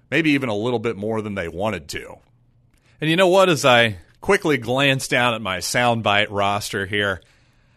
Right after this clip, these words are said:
let's double back to high school recruiting for a second in this covid nineteen world, because I thought Eli Drinkwitz,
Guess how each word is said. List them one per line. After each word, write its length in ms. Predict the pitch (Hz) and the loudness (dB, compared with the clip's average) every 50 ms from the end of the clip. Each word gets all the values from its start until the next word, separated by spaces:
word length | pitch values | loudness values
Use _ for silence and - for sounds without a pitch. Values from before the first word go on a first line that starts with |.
| _ _ _ _ _ _ | _ _ _ _ _ _
let's 200 | - 262 302 - | -2 -2 -2 0
double 340 | - 151 180 175 170 165 147 | 2 4 4 4 4 4 2
back 480 | 123 139 135 135 127 110 101 - - - - - _ _ _ _ _ - | 4 4 6 6 6 4 2 0 -6 -18 -20 -20 _ _ _ _ _ -2
to 80 | - | 0
high 220 | 123 113 131 131 127 | 2 2 2 2 2
school 360 | 120 - - 139 127 117 110 | 0 -2 -2 0 0 0 -2
recruiting 800 | 107 107 104 - - 123 113 110 104 98 92 90 82 80 78 73 _ _ | -2 -6 -8 -6 -6 -4 -2 -2 -2 -2 -4 -4 -8 -12 -16 -20 _ _
for 160 | - 117 104 | -6 -6 -4
a 80 | 92 | -4
second 520 | 92 - - 117 92 85 - - 76 78 87 | -4 -2 0 0 0 0 -2 -6 -8 -8 -6
in 120 | 101 120 | -6 -4
this 220 | 117 110 104 - - | -2 -2 -4 -4 -4
covid 480 | - 139 120 117 110 92 110 107 98 | -2 0 0 0 0 0 -2 -4 -2
nineteen 640 | 101 104 104 104 98 98 - - 113 101 98 95 92 | -2 -4 -4 -4 -4 -6 -6 -6 -6 -4 -4 -6 -6
world, 320 | 90 101 104 110 110 107 | -4 -4 -2 -2 -2 -4
because 440 | 107 113 - - 123 120 117 113 - - - - - _ | -6 -6 -4 -2 -2 -2 -2 -2 -6 -10 -16 -20 -8 _
I 40 | - | -4
thought 240 | - - 233 208 185 | 0 2 2 2 4
Eli 320 | 160 180 180 175 165 156 | 2 2 6 6 6 6
Drinkwitz, 760 | 147 135 135 143 147 156 - 151 139 131 123 117 - - - | 6 4 2 2 2 2 0 0 2 2 2 0 -2 -6 -8